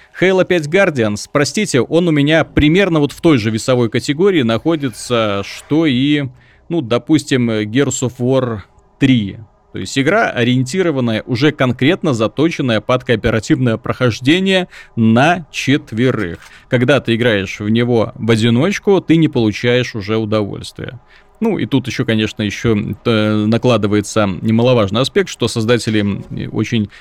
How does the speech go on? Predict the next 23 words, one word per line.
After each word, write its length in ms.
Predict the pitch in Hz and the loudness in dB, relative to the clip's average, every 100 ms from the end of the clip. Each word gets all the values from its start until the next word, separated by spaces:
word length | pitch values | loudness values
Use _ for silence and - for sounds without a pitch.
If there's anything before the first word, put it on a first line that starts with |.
| - | -6
потоптались 640 | 127 123 131 - 127 107 - | -4 -2 -2 0 2 0 0
по 140 | 123 | -2
телу 260 | - 113 104 | 0 0 -2
вселенной 680 | - 135 117 92 90 95 - | 0 2 4 0 -2 -4 -2
и 160 | 117 117 | -2 0
по 240 | - 104 | 0 0
своему 400 | - 110 113 113 | 0 2 2 2
собственному 480 | 120 107 - 107 107 | 0 -2 0 2 2
герою, 340 | 104 117 95 | 2 2 2
мастеру 420 | 95 95 - 113 107 | 0 -2 -2 0 0
Чифу, 480 | - 107 - - - - - - | -2 -4 -6 -16 -18 -20 -20 -4
и 120 | 107 | -2
по 160 | 107 107 | 2 4
его 400 | 107 104 110 104 | 4 4 2 4
напарнице 640 | 110 107 120 107 107 - | 0 2 0 0 -2 -2
Кортане. 540 | 104 123 - 113 92 90 | -2 -2 0 -2 -2 -4
То 100 | 104 | -4
есть 100 | 107 | 2
они 160 | 151 | 2
так 260 | 165 135 - | 2 0 -2
здорово 760 | 120 104 107 120 175 156 113 107 | -8 -8 -6 2 4 4 0 -2
потоптались, 880 | - 123 139 127 - 127 101 98 95 | -2 -2 -2 -4 -2 -2 0 -4 -8
гады. 460 | 104 107 92 92 | -6 -4 -2 -4